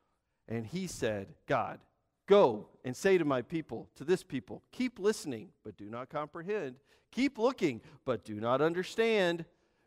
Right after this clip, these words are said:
Make the mind of this people dull and stop their ears and shut their eyes so that they may not look with their eyes and listen with their ears and comprehend with their minds and turn and be healed." Who's glad they raised their hand for that one?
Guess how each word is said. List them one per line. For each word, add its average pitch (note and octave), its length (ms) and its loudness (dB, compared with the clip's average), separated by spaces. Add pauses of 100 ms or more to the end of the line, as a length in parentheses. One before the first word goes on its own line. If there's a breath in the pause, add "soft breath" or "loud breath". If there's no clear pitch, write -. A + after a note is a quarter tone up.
Make B3 280 4
the D#4 120 -4
mind C4 320 8
of B3 80 -6
this B3+ 120 -4
people A3+ 380 -2
dull F3 480 4
and C#3 120 -2
stop C#4 360 2
their A3 180 -2
ears G3+ 360 -2
and C#3+ 100 -10
shut C#4 260 2
their A3 200 -2
eyes F3 440 4 (220 soft breath)
so A3 180 -2
that G3+ 140 -2
they C4+ 160 4
may C#4+ 160 -2
not A#3+ 320 2
look C4+ 380 -2
with C#4+ 160 -4
their A#3+ 200 0
eyes G#3+ 380 2
and F3+ 140 -6
listen C#4 320 -6
with B3 120 -2
their G#3+ 200 -2
ears G#3 280 -2
and E3 120 -10
comprehend B3 640 -4
with G#3+ 160 -2
their A3 160 -2
minds F3 400 -4 (240 soft breath)
and D3+ 160 -8
turn B3 280 2
and A3+ 120 -2
be G#3 140 -4
healed." E3 420 2 (1900)
Who's D#3 160 -6
glad E3 260 -2
they D#3 120 -4
raised D#3 200 -4
their D3 120 -6
hand D#3 260 -8
for C#3+ 80 -12
that B2+ 220 0
one? A2 240 -14